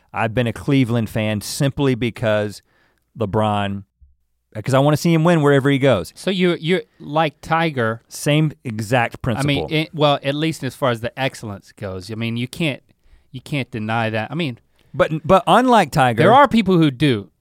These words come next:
Speaker 1: But unlike
Speaker 2: My
Speaker 1: Tiger,
Speaker 2: mom's husband, Lewis, last time he came out here, we were, I picked him up from the airport, and I don't know how we got on LeBron because he hadn't, this was before he's, he said he was coming to the Lakers. He said that in his heyday,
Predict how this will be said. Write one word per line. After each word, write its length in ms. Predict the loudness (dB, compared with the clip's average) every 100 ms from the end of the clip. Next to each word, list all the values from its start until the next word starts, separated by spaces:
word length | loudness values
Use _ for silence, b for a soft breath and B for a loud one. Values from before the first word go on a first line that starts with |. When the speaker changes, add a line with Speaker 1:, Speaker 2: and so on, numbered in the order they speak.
| _
Speaker 1:
But 140 | 2 4
unlike 300 | 4 4 6
Speaker 2:
My 180 | 6
Speaker 1:
Tiger, 120 | 6 4
Speaker 2:
mom's 280 | 2 0
husband, 500 | 2 2 2 -2 -2
Lewis, 560 | 0 0 0 -6 -14 -20 -20 -6
last 300 | 0 0 0
time 160 | -2 0
he 80 |
came 240 | 0 -2 0
out 200 | 0 0
here, 200 | -2 -2
we 140 | -2
were, 160 | -2 -4
I 80 | -8
picked 220 | -6 -4
him 60 | -4
up 80 | -4
from 80 | -4
the 80 | 0
airport, 400 | -2 0 -2 0
and 80 | 0
I 40 |
don't 120 | 0
know 80 | 0
how 180 | 2 2
we 100 | 2
got 180 | 0 0
on 100 | -2
LeBron 320 | -2 0 0
because 240 | -4 -8 -8
he 120 | -4
hadn't, 440 | -4 -6 -10 -10
this 160 | -12 -12
was 80 | -14
before 400 | -16 -6 -4 -4
he's, 280 | -8 -14 _ _
he 140 | -18
said 160 | -16 -14
he 40 |
was 100 | -16
coming 220 | -16 -16 -14
to 40 |
the 60 | -14
Lakers. 380 | -14 -16 -20 _ _ _ _ _ _ _ _ _ _ _ _
He 160 | -6 -4
said 280 | 0 2
that 200 | 2 -2 -6 _ _
in 220 | -6 -4 0
his 220 | 0 0 0
heyday, 560 | -2 -2 -6 -10 -18